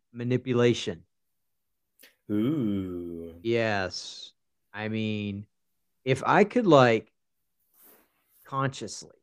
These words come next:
Speaker 1: go into the future, like, by sixty minutes, you know, just to see what's going to happen, and every second up to that hour, that would be phenomenal.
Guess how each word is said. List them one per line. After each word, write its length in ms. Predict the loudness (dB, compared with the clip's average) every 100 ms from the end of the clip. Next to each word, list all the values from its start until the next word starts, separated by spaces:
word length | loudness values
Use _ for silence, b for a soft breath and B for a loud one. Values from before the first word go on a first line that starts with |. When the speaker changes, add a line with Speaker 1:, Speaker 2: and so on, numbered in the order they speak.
| _ _ _ _ _ _ _ _ _ _ _
Speaker 1:
go 200 | -4 0
into 240 | 0 0 -2
the 100 | -4
future, 420 | -6 -8 -6 -4
like, 200 | -2 -4 _
by 100 | -8
sixty 460 | -6 -4 -4 -4 -6
minutes, 680 | -4 -6 -8 -14 -20 -20 -20 _ _ _ _ _ _ _ _ _ _ _ _ _
you 140 | -4 0
know, 260 | 2 2 0
just 200 | 0 0
to 80 | 0
see 240 | 4 6
what's 220 | 6 2
going 280 | 0 -2 -2
to 60 | -2
happen, 600 | -4 -2 -2 -4 -18 -20 _ _ _ _ _ _
and 200 | -8 -6
every 500 | 0 4 8 8 6
second 540 | 4 0 0 0 -4 -10
up 160 | -12 -12
to 100 | -8
that 180 | -4 0
hour, 400 | 2 2 0 -6 _ _ _ _
that 200 | -4 -2 0
would 120 | -4
be 120 | -6
phenomenal. 600 | -12 -10 -8 -8 -12 _